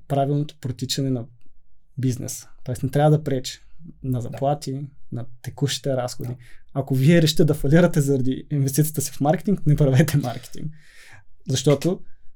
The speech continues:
Speaker 1: ти на няколко пъти, надявам се, а, достатъчно добре хората го усетиха,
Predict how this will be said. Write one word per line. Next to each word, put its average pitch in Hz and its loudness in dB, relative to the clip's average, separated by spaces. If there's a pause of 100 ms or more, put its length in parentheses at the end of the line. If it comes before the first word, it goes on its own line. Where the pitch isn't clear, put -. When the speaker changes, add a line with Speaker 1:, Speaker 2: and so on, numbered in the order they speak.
(380)
Speaker 1:
ти 147 2 (680)
на 139 2
няколко 143 -2
пъти, 151 0
надявам 135 0
се, 135 -4 (360)
а, 123 -6 (560)
достатъчно 147 0
добре 139 0
хората 147 0
го 135 0
усетиха, 151 0